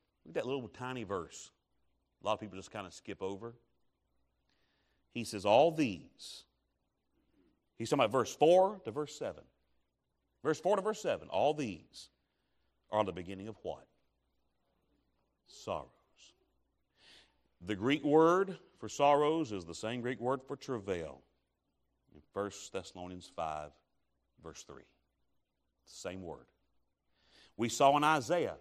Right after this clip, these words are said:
pangs, sorrows. Jesus said, "This is the beginning of those sorrows." It's the beginning of the contractions. The day of the Lord comes as travail upon a woman, a child.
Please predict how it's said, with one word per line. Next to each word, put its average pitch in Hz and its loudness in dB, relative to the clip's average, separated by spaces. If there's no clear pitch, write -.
pangs, 120 -4
sorrows. - -2
Jesus 117 -8
said, 104 -2
"This 131 -4
is 107 -12
the 107 -6
beginning 107 -8
of 85 -8
those 78 -14
sorrows." - -16
It's 104 -14
the 107 -6
beginning 92 -10
of 85 -14
the 82 -18
contractions. - -18
The 76 -14
day 104 2
of 123 4
the 135 2
Lord 156 2
comes 120 2
as 95 -10
travail 101 -4
upon 107 -2
a 113 -8
woman, 85 -10
a - -18
child. - -16